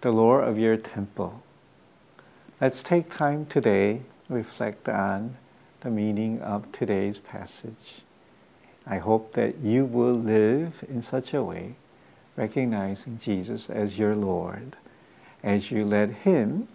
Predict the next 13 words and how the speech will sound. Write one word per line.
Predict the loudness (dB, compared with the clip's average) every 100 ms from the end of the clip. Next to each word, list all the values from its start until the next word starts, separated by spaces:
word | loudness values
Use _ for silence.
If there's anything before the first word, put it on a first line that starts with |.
| -20 -20 2
rearrange | 8 8 8 6 4 2
your | 4 4 4
lives, | 2 0 0 -4 -6 -16 _ -20 -20 -20 -16 -2
and | 0 0
then | 0 -2 -4 -6
as | 0 0 0 -4
you | -2 -2 -2 -12 -4
let | 0 2 0
him | 0 0 0 -4 -10 -20 -20 -16 0
be | 2 4
the | 2
Lord | 2 2 4 4 0 -4 -16 -20 -20 -14
that | -2 0